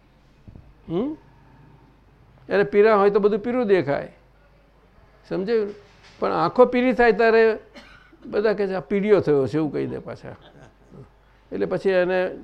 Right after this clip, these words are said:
જારો કહે છે, જારો. <laughs> ના, ક્રિયાઓ અને દ્રષ્ટિ, સમજાયું ને? એટલે દ્રષ્ટિ શબ્દ બહુ અગત્યનો છે. એટલે દ્રષ્ટિ છે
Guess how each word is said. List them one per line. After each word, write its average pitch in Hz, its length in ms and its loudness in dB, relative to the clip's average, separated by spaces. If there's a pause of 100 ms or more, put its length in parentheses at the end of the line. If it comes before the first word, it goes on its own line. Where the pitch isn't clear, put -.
(140)
જારો 156 380 4
કહે 120 160 -4
છે, 110 140 -10
જારો. 127 460 -6 (540)
<laughs> - 680 0 (1700)
ના, 175 160 -4
ક્રિયાઓ 185 580 4
અને 165 220 -2
દ્રષ્ટિ, 156 560 -2 (760)
સમજાયું 190 440 -2
ને? 127 160 -8 (440)
એટલે 196 280 0
દ્રષ્ટિ 170 420 0
શબ્દ 220 280 0
બહુ 214 240 4
અગત્યનો 170 500 2
છે. 147 300 -2
એટલે - 800 -12
દ્રષ્ટિ 165 500 2
છે 147 420 4